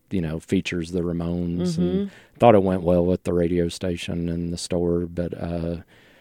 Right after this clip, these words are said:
Speaker 1: it's got the full, well, it's got a lot of great stuff on the soundtrack, but full-on Ramones soundtrack, and it's just a really fun movie.
Speaker 2: All right.
Speaker 1: Anybody that hadn't seen it,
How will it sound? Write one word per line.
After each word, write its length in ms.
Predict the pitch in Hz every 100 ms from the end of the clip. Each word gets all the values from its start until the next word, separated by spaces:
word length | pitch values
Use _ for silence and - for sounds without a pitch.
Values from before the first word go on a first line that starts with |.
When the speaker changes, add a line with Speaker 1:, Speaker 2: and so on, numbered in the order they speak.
| _
Speaker 1:
it's 140 | _ -
got 160 | 98
the 100 | -
full, 480 | 90 98 87 87 85 - _
well, 160 | 123 101
it's 140 | -
got 160 | 107 101
a 60 |
lot 180 | 90 90
of 100 | 80
great 240 | 87 85
stuff 300 | - 101 87
on 120 | 87 82
the 40 |
soundtrack, 600 | - 85 85 - 80 82 -
but 220 | 87 82
full-on 600 | - 101 92 87 87 87
Ramones 500 | 98 90 87 85 85
soundtrack, 680 | - 90 85 80 87 82 80 -
and 300 | 82 82 87
it's 180 | 120 101
just 280 | 101 90 -
a 40 |
really 260 | 85 85 82
fun 520 | - 85 85 82 85 90
movie. 480 | 85 85 82 87 82 -
Speaker 2:
All 60 | 185
right. 180 | 196 214
Speaker 1:
Anybody 320 | 104 87 82
that 100 | 85
hadn't 260 | 85 82 82
seen 240 | 82 82
it, 140 | 85